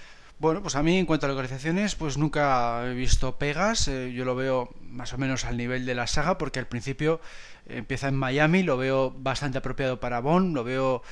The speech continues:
eh, pues eso, eh, digamos, eh, que tiene un toque así exótico, eh, ya estuvo en Miami, por ejemplo, en, en Goldfinger, le pega, porque tiene así un toque, digamos, tropical, caribeño,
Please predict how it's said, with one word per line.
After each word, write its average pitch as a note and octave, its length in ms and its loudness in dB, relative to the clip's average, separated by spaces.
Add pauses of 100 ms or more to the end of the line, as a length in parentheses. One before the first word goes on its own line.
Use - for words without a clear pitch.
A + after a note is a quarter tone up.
(340)
eh, A#2 500 -14 (280)
pues G#2+ 160 -8
eso, B2 180 -2
eh, A2+ 380 -10 (320)
digamos, B2 880 -4
eh, A2+ 120 -12
que - 120 -12
tiene B2 180 -2
un B2 120 -2
toque C3 280 -4
así C3 240 -2
exótico, D#3+ 840 2
eh, B2 180 -4
ya B2+ 160 -4
estuvo B2+ 280 -4
en B2+ 60 0
Miami, B2+ 380 0
por B2 140 -8
ejemplo, C3 380 -2
en, B2 340 -2 (320)
en B2 180 -2
Goldfinger, D#3 640 2
le C3+ 160 -2
pega, D#3+ 400 2
porque B2 320 -6
tiene B2+ 220 -2
así C3+ 160 -2
un A#2 60 -4
toque, B2+ 760 -4
digamos, B2+ 400 -4
tropical, C#3+ 640 0
caribeño, D3+ 760 2